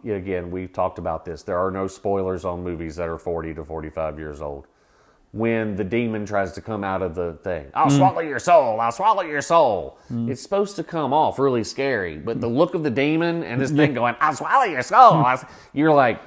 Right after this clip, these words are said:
Speaker 1: you almost feel like it's a munchkin from The Wizard of Oz.
Speaker 2: <laughs> Yeah, I know.
Speaker 1: Um,
Speaker 2: It's hilarious.
Speaker 1: and then when his left hand attacks him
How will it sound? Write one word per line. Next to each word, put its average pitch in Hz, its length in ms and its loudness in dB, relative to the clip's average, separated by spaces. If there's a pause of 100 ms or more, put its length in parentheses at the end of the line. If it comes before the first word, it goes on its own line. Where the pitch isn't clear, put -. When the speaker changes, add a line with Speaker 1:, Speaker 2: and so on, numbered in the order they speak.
(1900)
Speaker 1:
you 180 180 2
almost 220 260 2
feel 220 80 -2
like 180 160 -2
it's 156 160 -2
a 120 60 2
munchkin 123 600 -2
from 95 280 -2
The 117 60 4
Wizard 123 300 6
of - 60 2
Oz. 113 540 2
Speaker 2:
<laughs> - 40 -4 (680)
Yeah, 196 280 8
I 139 60 10
know. 165 220 6
Speaker 1:
Um, 110 100 -2
Speaker 2:
It's 151 180 6
hilarious. 156 460 2
Speaker 1:
and 135 220 -4
then 175 340 0
when 170 100 2
his 123 160 -4
left 143 300 0
hand 151 280 -2
attacks 104 460 -4
him - 80 -18